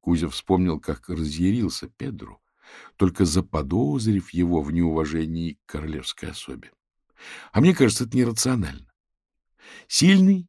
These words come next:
и умный колдун намного лучше, чем тот, кто хотя бы не лупит себя своим же оружием по голове. Представляешь, я однажды слышал и такое высказывание.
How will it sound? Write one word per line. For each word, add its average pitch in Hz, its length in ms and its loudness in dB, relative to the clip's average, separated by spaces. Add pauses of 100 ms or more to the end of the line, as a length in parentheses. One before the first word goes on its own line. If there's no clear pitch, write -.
и - 180 0
умный 160 300 4
колдун 107 440 0
намного 120 340 -2
лучше, 113 400 -2
чем 73 220 -8
тот, - 180 -6
кто 113 320 0 (520)
хотя 110 320 2
бы 165 200 4
не 135 160 6
лупит 139 560 0
себя 110 400 2
своим 117 320 2
же 104 120 4
оружием 110 460 2
по 95 100 -6
голове. 104 500 2 (240)
Представляешь, 95 520 -2 (220)
я - 320 -2
однажды 87 360 0
слышал 98 380 -6
и 87 140 -8
такое 104 340 -4
высказывание. 71 680 -10